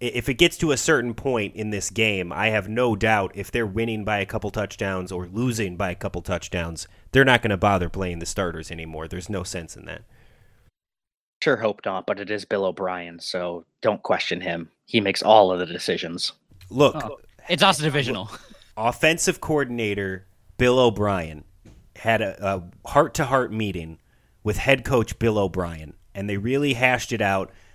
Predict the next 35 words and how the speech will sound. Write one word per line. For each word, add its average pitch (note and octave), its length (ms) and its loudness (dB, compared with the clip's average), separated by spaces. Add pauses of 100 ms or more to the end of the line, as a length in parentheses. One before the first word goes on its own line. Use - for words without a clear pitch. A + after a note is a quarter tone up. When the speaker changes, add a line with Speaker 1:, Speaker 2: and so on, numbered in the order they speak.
(120)
Speaker 1:
The - 80 -6
head B2+ 260 0
coach A#2 320 0
went A2 160 -4
to G#2+ 80 -6
G A2 280 0
M A2+ 140 2
Bill A2 200 2
O'Brien F#2+ 640 -2
and F2+ 180 -12
said, F#2+ 180 -6
"Look, G#2 320 -6 (920)
this A2+ 160 -6
is C3+ 100 -8
what C#3 160 4
I C3+ 80 8
wanna B2 300 4
do G#2+ 240 -2
this F#2+ 240 -6
week." F2+ 400 -10 (280)
The F#2+ 80 -6
G A#2 280 0
M B2 100 4
was G#2+ 160 -2
real B2 260 4
hesitant, G2+ 520 -2 (420)
but G2+ 100 -4
he F#2+ 60 -6
said, G2 260 -2
"Okay, G#2 560 2 (760)
Bill, A2+ 280 2
I G#2+ 100 2
believe G2+ 340 -4
in F#2 100 -10
you." F2 220 -14